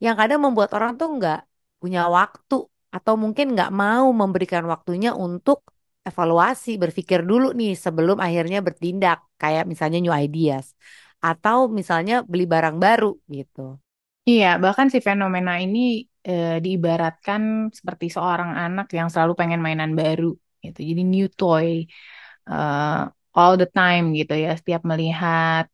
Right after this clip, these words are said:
Speaker 2: mainan baru tuh seolah itu, seolah-olah itu tadi shiny object, kayak yang sangat menarik nih gitu untuk dimiliki. Nah, ini juga, eh, sering ya, kayak tadi kalau gue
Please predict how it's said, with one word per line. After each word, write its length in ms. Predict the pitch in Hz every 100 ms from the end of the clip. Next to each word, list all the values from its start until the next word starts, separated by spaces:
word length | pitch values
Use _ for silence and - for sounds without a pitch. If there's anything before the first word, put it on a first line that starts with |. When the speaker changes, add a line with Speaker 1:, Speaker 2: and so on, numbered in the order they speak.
| _ _ _ -
Speaker 2:
mainan 300 | 165 165 165 165
baru 200 | 165 165 190
tuh 100 | - 214
seolah 260 | 185 170 165
itu, 100 | 160 196 -
seolah-olah 580 | - 185 180 165 175 190 196
itu 120 | 202 196
tadi 180 | 175 170 - _ - - - -
shiny 460 | - 190 170 170 -
object, 420 | 175 - 160 196 - -
kayak 220 | 160 156 190
yang 140 | 175 170 165 - - - - _ _ -
sangat 220 | 175 165 -
menarik 440 | 165 160 156 185 208 -
nih 120 | 175 165 160
gitu 160 | 165 151 175
untuk 200 | 165 165 170
dimiliki. 720 | 170 175 170 175 165 _ 175 151 147 151
Nah, 120 | 160 151 151
ini 120 | 190 214
juga, 180 | 208 180 175 - - - - - - _ _ -
eh, 220 | 226 226 220 214 -
sering 240 | 240 262 247
ya, 60 | 190 185
kayak 160 | 170 170
tadi 120 | 190 196
kalau 160 | 175 175
gue 100 | 180